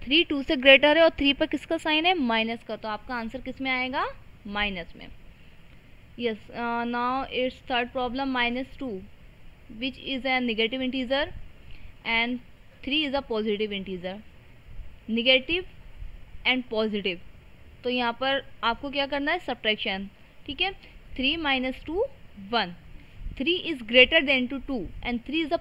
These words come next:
positive integer, so one is also a positive integer। माइनस टू, माइनस थ्री, both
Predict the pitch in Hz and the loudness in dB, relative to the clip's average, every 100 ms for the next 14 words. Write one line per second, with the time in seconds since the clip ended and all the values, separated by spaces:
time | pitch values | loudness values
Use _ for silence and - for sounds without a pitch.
0 | - 226 226 240 311 269 240 220 202 180 | 0 2 4 4 4 2 2 0 -2 -4
1 | - - - - - - - 269 269 220 | -10 -16 -20 -20 -20 -20 -6 0 0 0
2 | 202 254 359 453 - - - - - 233 | 2 2 2 -4 -14 -20 -20 -12 -6 -4
3 | 202 208 202 - 254 269 - 196 214 381 | -2 0 2 6 6 6 6 10 12 10
4 | - 226 220 214 202 190 185 190 175 160 | 8 8 8 8 4 4 0 -2 -2 -4
5 | 185 - - - - - - - - - | -6 -16 -16 -16 -16 -18 -18 -18 -18 -18
6 | - - - - - - - 226 220 - | -18 -18 -18 -16 -16 -18 -8 -6 -6 -8
7 | - - - - - - - - 240 240 | -16 -16 -16 -16 -16 -18 -20 -8 2 4
8 | 262 294 - 320 359 381 240 233 240 247 | 4 2 -2 -2 -2 -4 -4 2 4 4
9 | 269 - 254 214 254 294 | 0 -2 -2 2 4 4